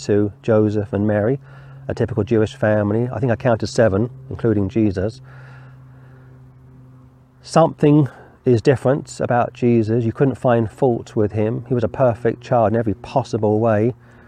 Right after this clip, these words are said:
which would cause jealousy, envy from his siblings. It's hard to know exactly what Mary and Joseph told, uh, the other children.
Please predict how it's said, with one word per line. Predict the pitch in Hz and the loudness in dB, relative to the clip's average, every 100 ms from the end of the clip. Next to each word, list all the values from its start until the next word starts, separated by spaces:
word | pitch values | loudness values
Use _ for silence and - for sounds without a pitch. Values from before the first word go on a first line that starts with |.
| - - | -20 -2
which | 120 117 - - | 0 0 -4 -6
would | 123 - | -4 -2
cause | 131 120 113 - - | 0 2 2 -2 -2
jealousy, | 120 113 110 - 110 117 | 2 4 2 0 0 2
envy | 110 110 104 104 113 117 - | 0 0 0 0 -2 -4 -10
from | - 104 | -4 -2
his | 104 101 | 0 -2
siblings. | - 113 107 101 101 117 - - - - - - - - - - - - - | 0 0 2 0 0 -2 -6 -20 -20 -20 -20 -20 -20 -20 -20 -20 -20 -18 -10
It's | - | 2
hard | 127 117 | 4 4
to | |
know | 113 | 2
exactly | 107 117 - 113 | 2 0 0 0
what | 104 - 113 | 0 0 2
Mary | 113 110 107 | 4 4 4
and | 104 | 2
Joseph | 107 107 104 104 | 4 4 2 0
told, | - 123 110 135 - - - - - - - - | 0 2 2 0 -6 -20 -20 -20 -20 -20 -20 -6
uh, | 101 92 98 98 - - - - - - - - - - - - - - | 0 2 2 0 -2 -16 -20 -20 -20 -20 -20 -20 -20 -20 -20 -20 -20 -6
the | 95 107 | 2 4
other | 110 98 | 4 2
children. | - 117 107 104 101 | 2 4 4 2 0